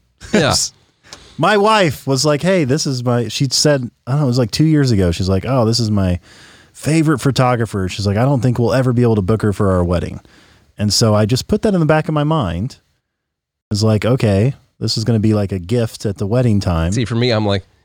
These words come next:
Speaker 2: "Yeah, you're right." And then I just go back on to
Speaker 1: <laughs>
Speaker 2: looking at charts.
Speaker 1: I put it in the back of my mind, and I was like, "Oh, this will be, you know, like, a surprise gift." And so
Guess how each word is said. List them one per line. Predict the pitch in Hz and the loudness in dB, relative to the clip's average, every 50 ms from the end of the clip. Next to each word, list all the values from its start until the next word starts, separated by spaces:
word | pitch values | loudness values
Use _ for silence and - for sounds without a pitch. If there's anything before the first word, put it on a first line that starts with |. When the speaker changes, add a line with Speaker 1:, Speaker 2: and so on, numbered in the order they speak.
| _ - | _ -6
Speaker 2:
"Yeah, | 120 127 131 123 | -2 0 0 0
you're | 117 110 104 | 0 0 0
right." | 98 95 87 87 | 0 -2 -2 -4
And | 76 | -4
then | 92 98 | -4 -2
I | 98 92 | -2 -2
just | 92 95 95 135 | -2 -2 -2 0
go | - | 0
back | 98 - 92 92 | 0 0 0 0
on | - 98 95 95 | 0 0 0 0
to | 87 - 98 92 85 82 101 - - - | -2 0 -2 -2 -2 -2 -4 -8 -10 -12
Speaker 1:
<laughs> | - | -12
Speaker 2:
looking | - 98 101 104 - 95 | -6 -4 -4 -4 -2 -4
at | 87 80 | -6 -6
charts. | - - 101 87 85 - - - - - - _ _ _ - | -4 -4 -2 -2 -4 -4 -8 -12 -16 -18 -20 _ _ _ -2
Speaker 1:
I | 147 202 | 0 0
put | 180 220 202 | 2 2 2
it | 175 | 2
in | 151 | 2
the | 135 | 2
back | 135 131 127 113 | 2 2 0 0
of | 120 | 0
my | 117 110 | 0 0
mind, | 107 123 127 120 110 104 101 98 | 0 2 2 0 0 0 -2 -2
and | 107 101 104 | -2 -2 -2
I | 104 101 | -2 0
was | 101 98 92 90 | 0 -2 -2 0
like, | 98 101 98 95 92 185 | 0 2 2 2 2 2
"Oh, | 208 190 143 113 101 101 | 2 2 2 2 0 -2
this | 95 117 143 - | -2 -4 -4 -4
will | - 104 | -4 -4
be, | 101 107 101 98 | -4 -4 -4 -4
you | 90 98 95 95 | -2 -2 -2 -2
know, | 92 90 85 | -2 -4 -4
like, | 85 82 82 | -6 -8 -8
a | 101 87 | -10 -10
surprise | - 92 - - 101 92 90 78 80 | -10 -8 -6 -4 -2 -2 -2 -2 -2
gift." | 82 117 139 120 - - - - - _ _ _ _ _ _ _ _ _ _ _ _ - | 0 0 0 0 0 -4 -8 -16 -18 _ _ _ _ _ _ _ _ _ _ _ _ -6
And | 101 95 92 | -4 -4 -2
so | - - 101 98 92 90 90 | 0 2 2 2 2 0 -2